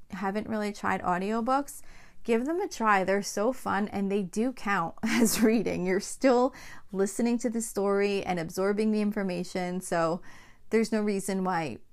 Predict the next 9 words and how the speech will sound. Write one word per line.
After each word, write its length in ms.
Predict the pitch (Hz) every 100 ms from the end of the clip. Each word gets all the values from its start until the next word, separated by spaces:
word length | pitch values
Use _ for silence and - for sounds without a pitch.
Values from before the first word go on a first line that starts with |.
| - 185
listening 420 | 190 190 180 185
to 80 | -
audiobooks 540 | 160 160 156 170 -
does 160 | 180 175
not 240 | 165 -
count 360 | - 180 165 -
as 220 | 170 165
reading. 480 | 165 165 - 214 190 - - - - - - - - - - - - - - - - - -
Another, 400 | 220 240 285